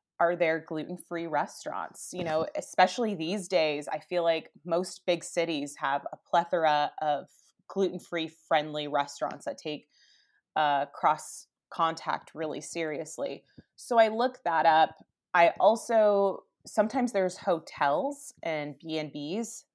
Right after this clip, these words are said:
that have gluten-free food that are gluten-free friendly. I look those up. If I'm able to stay at an Airbnb, that's pretty ideal, because then I can go to the grocery store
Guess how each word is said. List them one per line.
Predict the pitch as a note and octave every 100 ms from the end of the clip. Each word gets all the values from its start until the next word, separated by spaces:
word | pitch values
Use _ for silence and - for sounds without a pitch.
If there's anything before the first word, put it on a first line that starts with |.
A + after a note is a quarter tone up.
| -
that | E3 D3 C#3+ - _ -
have | - D3+ D3 C#3 _
gluten-free | D#3+ - - - D#3 C#3+ _
food | D3+ D#3+ G#3 F3
that | D#3
are | D3 C#3+
gluten-free | D3+ D#3 D3+ D3+
friendly. | C#3+ - D3 F#3 G3+ G#3
I | D#3+
look | D3 C#3+ - G3
those | G3+ G3+
up. | G3 F#3 F#3 _ _ _ _
If | -
I'm | E3+ F3
able | F3 G3 G#3 G#3+
to | G#3 F#3+ F#3+
stay | - E3+ D#3+
at | D#3+
an | -
Airbnb, | D#3+ D#3+ D#3 D3+ C#3+ E3 E3
that's | D#3 D#3 -
pretty | - A#3 A3 -
ideal, | D#3+ D3 E3+ G#3+ D4+ -
because | F#3 F#3+ E3+
then | E3 E3 D#3+ E3 F3 _ _ _ -
I | F3+
can | G3+ G3
go | F3
to | F3
the | E3+
grocery | D3 D3+ - A3+ A3
store | - A3 A3 A3 A3 A3